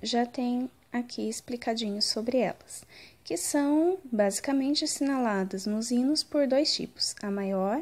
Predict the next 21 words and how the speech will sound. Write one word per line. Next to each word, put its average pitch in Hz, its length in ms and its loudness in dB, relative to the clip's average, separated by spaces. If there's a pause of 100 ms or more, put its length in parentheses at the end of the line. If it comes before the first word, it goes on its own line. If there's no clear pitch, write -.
né, 269 180 0 (380)
que 220 120 -4
geralmente 208 480 -2
são 208 280 -2
empregadas 202 640 -2
nos 208 240 0
fins 233 240 0
das 262 260 -4
frases, 180 560 -4 (380)
e 277 60 2
elas 294 220 2
indicam 339 440 4
uma 349 120 10
respiração 320 600 2
normal, 330 420 4 (180)
e 254 120 2
a 294 60 6
vírgula 226 420 2
menor 185 480 -2 (520)
é 247 140 4
usada 254 580 4